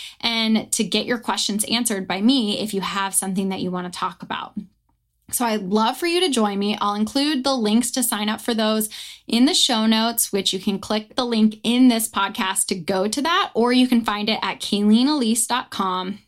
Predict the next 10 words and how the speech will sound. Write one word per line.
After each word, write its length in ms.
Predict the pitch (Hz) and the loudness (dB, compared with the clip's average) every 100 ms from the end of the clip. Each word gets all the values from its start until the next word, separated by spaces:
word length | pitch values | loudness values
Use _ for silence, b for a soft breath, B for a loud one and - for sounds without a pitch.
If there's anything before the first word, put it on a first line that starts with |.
| - | -4
And 140 | 233 | 0
again, 340 | 240 226 226 220 | 2 0 2 2
those 280 | 226 220 | 2 0
free 240 | - 254 254 | 0 2 2
sessions 440 | 254 233 240 226 | 2 0 0 0
coming 320 | - 220 214 | 0 0 0
up 380 | 208 208 202 - | 0 0 0 -4
are 340 | - 202 190 180 | -2 0 0 -2
April 340 | 202 190 190 | -6 -4 -2
nineteenth, 680 | 196 247 285 - 302 294 | 0 0 -2 0 2 2